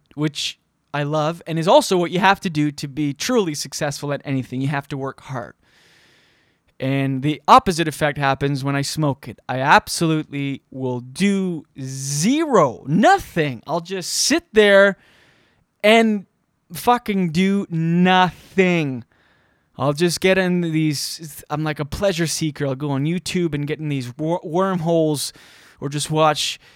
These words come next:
H B O, by the way, H B O Ballers. Man, what a good show. I love The, The Rock. Huge fan. Check that out. Anyways,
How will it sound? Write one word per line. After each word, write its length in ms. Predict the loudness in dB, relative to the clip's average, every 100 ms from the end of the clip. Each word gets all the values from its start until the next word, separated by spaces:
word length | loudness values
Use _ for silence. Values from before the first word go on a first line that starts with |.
| _ _
H 300 | -4 -4 -4
B 200 | -2 2
O, 180 | 2 2
by 180 | 0 -2
the 80 | 0
way, 120 | -2
H 300 | -4 -8 -6
B 120 | -2
O 60 | -2
Ballers. 640 | -2 -4 -4 -4 -6 -8
Man, 260 | -6 -4 -4
what 100 | -4
a 40 |
good 140 | -6 -6
show. 160 | -4
I 60 | -4
love 220 | -4 -4
The, 220 | -6 -8 -6
The 140 | -2
Rock. 320 | 0 0 -2
Huge 280 | -4 -4 -4
fan. 340 | -4 -4 -4 -8 -20 -20 -20 -20 _ _ _ _ _ _
Check 220 | -6 -6 -2
that 200 | -4 -4
out. 140 | -6
Anyways, 480 | -4 -4 -4 -6 -10